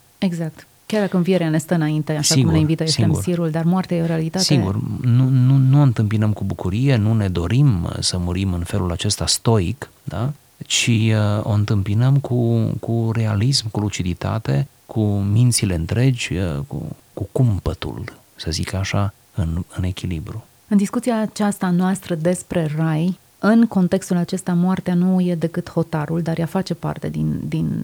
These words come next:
Speaker 1: întreg procesul acesta.
Speaker 2: Așa este.
Speaker 1: Mergem mai departe spre adierile raiului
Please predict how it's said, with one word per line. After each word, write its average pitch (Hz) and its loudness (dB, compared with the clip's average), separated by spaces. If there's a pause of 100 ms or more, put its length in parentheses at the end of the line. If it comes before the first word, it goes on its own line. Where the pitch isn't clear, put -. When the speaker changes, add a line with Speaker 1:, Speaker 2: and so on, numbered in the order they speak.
Speaker 1:
întreg 175 -2
procesul 170 -2
acesta. 156 -6 (300)
Speaker 2:
Așa - -2
este. - -8 (220)
Speaker 1:
Mergem 233 -2
mai 214 0
departe 170 -4
spre - -8
adierile 160 -2
raiului 151 -2